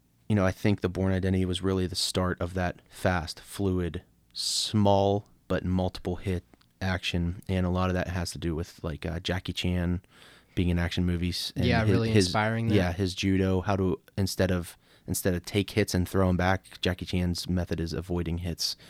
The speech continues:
Speaker 1: and, and parrying them, basically.
Speaker 2: It's a lot more methodical and kind of
Speaker 1: Yeah.
Speaker 2: strategic action instead of just,
Speaker 1: Yes.
Speaker 2: you know, brute force.
Speaker 1: Yeah, and so whenever you go and look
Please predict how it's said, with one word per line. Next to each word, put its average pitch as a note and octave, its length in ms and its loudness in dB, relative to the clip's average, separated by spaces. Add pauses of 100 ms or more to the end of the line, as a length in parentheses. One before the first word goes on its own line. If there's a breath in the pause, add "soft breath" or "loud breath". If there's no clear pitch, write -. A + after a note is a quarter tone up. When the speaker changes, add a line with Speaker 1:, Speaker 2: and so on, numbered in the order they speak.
(320 loud breath)
Speaker 1:
and, F2 320 -4
and F2 260 -4 (160)
parrying F2+ 440 0
them, F2 180 -2
basically. E2+ 300 -6
Speaker 2:
It's - 80 -2
a C#3 40 2
lot C#3 140 6
more C3 140 4
methodical A2+ 640 2
and A2 120 0
kind A2 220 2
of G#2+ 120 0
Speaker 1:
Yeah. G#2 60 -8
Speaker 2:
strategic A#2 760 2
action G#2+ 460 0
instead A2+ 340 0
of G#2 120 0
just, G#2+ 460 0
Speaker 1:
Yes. - 320 -2
Speaker 2:
you A#2+ 80 0
know, G#2 360 -4 (120)
brute B2 320 2
force. A2 580 -4
Speaker 1:
Yeah, G2 240 0
and F#2 140 -2
so F#2 140 2
whenever G#2 320 2
you A#2+ 140 -2
go G2 280 2
and F2+ 200 2
look F#2 280 -2